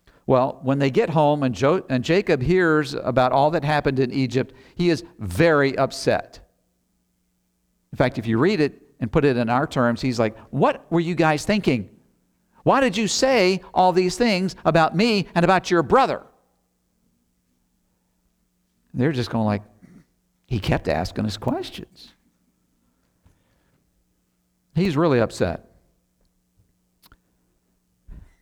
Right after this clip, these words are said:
Jacob does not want Benjamin to go to Egypt. But they go through the grain that they'd bought,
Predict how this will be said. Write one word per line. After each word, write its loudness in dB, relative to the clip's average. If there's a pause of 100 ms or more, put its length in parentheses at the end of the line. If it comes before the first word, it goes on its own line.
(420)
Jacob -2
does -4
not -4 (180)
want -6
Benjamin -6 (460)
to -10
go -2
to -6
Egypt. -10 (880)
But -4 (880)
they -2
go 0
through -2
the 0
grain -2
that -6
they'd -2
bought, -2